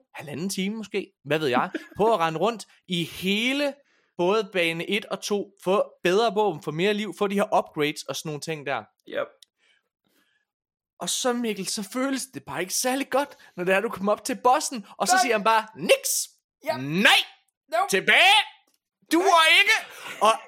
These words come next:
Speaker 1: Mikkel,
Speaker 2: Yes, det.
Speaker 1: Mikkel, jeg har spillet det her spil rigtig længe, og jeg anser faktisk mig selv for at være en ret okay gamer. Ikke den bedste i hele verden, men jeg anser mig for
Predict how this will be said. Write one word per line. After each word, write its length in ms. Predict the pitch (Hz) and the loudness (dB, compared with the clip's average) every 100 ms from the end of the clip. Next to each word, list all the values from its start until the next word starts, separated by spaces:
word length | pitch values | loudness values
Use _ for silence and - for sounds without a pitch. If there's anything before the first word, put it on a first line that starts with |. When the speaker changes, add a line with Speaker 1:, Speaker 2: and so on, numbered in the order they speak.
| - 180 | -18 -4
Speaker 1:
Mikkel, 420 | 190 220 269 302 285 | 4 6 6 6 4
Speaker 2:
Yes, 60 | - | 2
det. 200 | 269 269 - _ _ - - 214 190 | 2 0 0 _ _ -20 -12 -6 2
Speaker 1:
Mikkel, 300 | 214 254 262 | 4 4 6
jeg 160 | 277 269 | 6 6
har 100 | 254 | 4
spillet 440 | - 277 285 294 | 2 2 4 6
det 120 | 269 | 6
her 80 | 254 | 6
spil 280 | - 269 277 | 2 -2 2
rigtig 320 | 254 262 285 | 4 2 2
længe, 320 | 220 214 247 - 175 - | 2 2 -2 -12 -10 -2
og 160 | 220 | 2
jeg 260 | 196 226 277 - _ _ - | 4 4 2 -6 _ _ 2
anser 500 | 240 302 - 302 233 | 2 2 0 4 4
faktisk 500 | - 226 - 233 - | 6 2 2 -8 -4
mig 140 | 233 | -4
selv 280 | 226 302 240 | 2 2 2
for 80 | - | 4
at 140 | 240 185 | 4 4
være 160 | 196 | 2
en 180 | 208 180 | 2 4
ret 140 | 233 - - | 2 2 2
okay 480 | 233 247 - 214 202 - | 4 6 4 4 4 0
gamer. 360 | 131 120 127 120 - | -4 -2 -6 -6 0
Ikke 180 | 202 311 381 | 0 4 0
den 80 | 294 | 2
bedste 380 | 415 330 - 233 | 0 0 -2 0
i 40 | |
hele 180 | 202 208 | 0 0
verden, 340 | 135 135 127 - - | 0 0 -4 -16 0
men 100 | 196 | 4
jeg 160 | 214 269 | 6 4
anser 300 | 349 370 247 | 2 4 4
mig 140 | 233 | 4
for 60 | 233 | 4